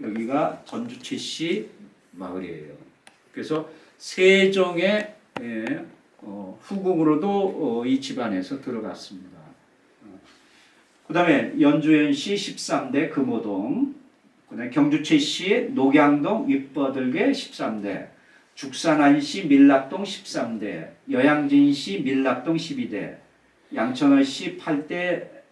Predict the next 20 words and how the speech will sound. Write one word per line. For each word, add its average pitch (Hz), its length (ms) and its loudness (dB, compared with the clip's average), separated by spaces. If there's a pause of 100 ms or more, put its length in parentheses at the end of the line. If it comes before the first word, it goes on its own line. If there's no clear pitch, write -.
밀락동. 107 880 -8 (360)
그 170 140 -6
외에 208 320 6
뭐 196 380 -4 (420)
몇몇 190 420 0
가문들은 196 520 -2
아직 175 340 0
몇 151 220 2
대인지 175 280 -2
확인이 180 340 -6
못하는데 156 1000 -2 (340)
좀 147 160 -6
오래된 165 320 2
가문들이 160 560 -2
또 240 140 -2
있어요. 135 480 -2
지금 113 280 -6
계속 127 260 -12
추적 - 300 -12
중입니다. 98 640 -10